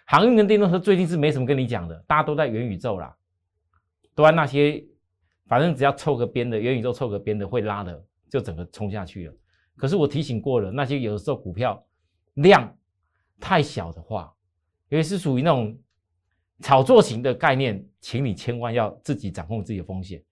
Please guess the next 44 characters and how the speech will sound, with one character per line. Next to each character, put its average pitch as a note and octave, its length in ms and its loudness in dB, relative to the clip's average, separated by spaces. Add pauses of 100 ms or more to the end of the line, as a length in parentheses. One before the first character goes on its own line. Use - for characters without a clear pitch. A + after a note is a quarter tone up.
(500)
那 A#3 160 6
我 E3 140 8
们 D3+ 140 4
去 A3 160 0
做 G3 480 6 (460)
我 G#2+ 100 -4
们 A#2 140 -2
看 D#3 240 -2
得 A2 80 -8
到 A#2 200 0
未 A2+ 200 2
来 E2 120 -8
可 - 140 -14
以 F#2+ 40 -10 (100)
办 A#2+ 100 2
得 F#2+ 120 -6
到 G2+ 160 -2
的 F2 80 -8
事 G#2 160 -10
情 E2 160 -12
的 E2+ 60 -10
股 D#2+ 160 -18
票。 F#2+ 300 -10 (1200)
讲 D3+ 180 6
到 A3+ 100 12
散 E3 200 6
装 F#3 160 6
航 D#3+ 160 4
运， F#3+ 60 4
我 C3+ 100 4
相 D3+ 120 4
信 D3+ 60 0
今 D3 140 -2
天 D#3 80 0
大 C#3+ 120 6
家 C#3 120 4
会 C#3 80 0
看 C3+ 160 -4
到 B2+ 100 2
慧 B2 180 0
洋 F#2 140 -2
的 F2+ 80 -6
涨 E2 220 -10
停， E2 260 -12